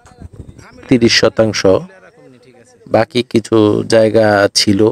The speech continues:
সেই জায়গাটা এখন বিক্রি হলো। তো আজকে আমরা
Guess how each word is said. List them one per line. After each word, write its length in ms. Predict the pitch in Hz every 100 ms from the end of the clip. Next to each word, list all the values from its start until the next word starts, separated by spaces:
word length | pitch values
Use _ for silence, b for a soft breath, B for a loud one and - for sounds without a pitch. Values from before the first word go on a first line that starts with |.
| 165
সেই 260 | - 95 90
জায়গাটা 440 | 98 98 95 92 90 - _ _ _ _ _ _ _ _ _ _ _ _ _ _
এখন 280 | 107 - 101 98 98
বিক্রি 340 | 101 104 117 107
হলো। 300 | 101 101 104 156 _ _ _ _ _ _ _ _ -
তো 100 | 90 92 95 - _ -
আজকে 380 | 110 - - 117
আমরা 360 | 110 107 101